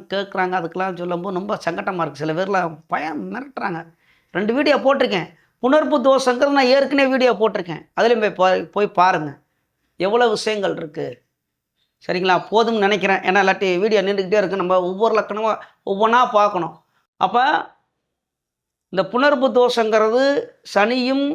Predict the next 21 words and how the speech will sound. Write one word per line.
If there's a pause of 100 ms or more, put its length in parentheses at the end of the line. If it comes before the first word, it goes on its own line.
(200)
சந்திரனும் (240)
சேர்ந்திருந்தால் (340)
புணர்ப்பு (120)
தோஷம். (640)
இதிலே (480)
சந்திரனுடைய (160)
வலு (140)
அனுசரிச்சு
தான்
தோஷம்
இருக்கா (100)
இல்லையா
அப்படின்னு
பார்க்கணும். (500)
இதுல (100)
நன்மை, (580)
சந்திரனும் (180)
சனியும் (120)
சேரும்
பொழுது (220)
சந்திரன்